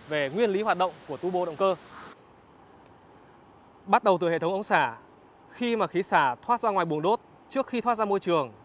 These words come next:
thì sẽ chạy qua hệ thống cánh quạt của turbo và làm quay turbo. Turbo quay sẽ hút không khí sạch từ ngoài vào và đưa qua một bộ giải nhiệt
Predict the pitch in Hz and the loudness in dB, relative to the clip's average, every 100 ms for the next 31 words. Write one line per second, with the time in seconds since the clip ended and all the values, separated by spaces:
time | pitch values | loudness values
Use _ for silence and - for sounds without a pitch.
0 | - 135 208 220 180 - 185 160 160 165 | -16 -8 -4 -4 -4 2 2 2 -4 -6
1 | 180 202 175 147 165 180 175 151 - - | -2 0 0 -2 -4 -2 -2 -4 -14 -20
2 | - - 156 147 143 202 202 202 202 170 | -20 0 4 4 4 2 4 6 6 4
3 | - - - - - - - - - - | -6 -20 -20 -20 -20 -20 -20 -20 -6 2
4 | 220 214 220 202 190 - 220 262 247 202 | 4 4 4 4 0 -4 -4 -2 -4 -4
5 | 226 214 - 175 165 151 156 143 113 - | 0 0 0 0 0 2 2 0 -4 -4
6 | 139 185 202 202 175 160 175 143 156 143 | -2 0 2 2 0 -2 -4 -4 -4 -2
7 | 165 | -2